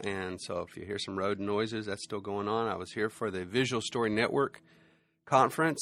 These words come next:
and, uh, that was just a really amazing time of mixing with Christian leaders in media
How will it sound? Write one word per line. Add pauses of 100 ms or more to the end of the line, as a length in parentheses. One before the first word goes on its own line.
(120)
and,
uh,
that
was
just
a
really
amazing
time
of
mixing
with
Christian
leaders
in
media